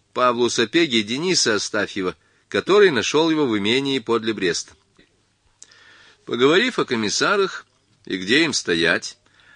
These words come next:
Астафьев спросил Сапегу: Слухом пронеслось,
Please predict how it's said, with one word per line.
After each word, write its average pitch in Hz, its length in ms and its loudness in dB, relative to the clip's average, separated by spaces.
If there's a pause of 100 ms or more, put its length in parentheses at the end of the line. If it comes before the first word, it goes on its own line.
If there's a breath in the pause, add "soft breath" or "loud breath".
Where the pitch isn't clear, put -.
Астафьев 202 640 0
спросил 143 480 -2
Сапегу: 85 500 -4 (520)
Слухом 175 580 0
пронеслось, 190 800 0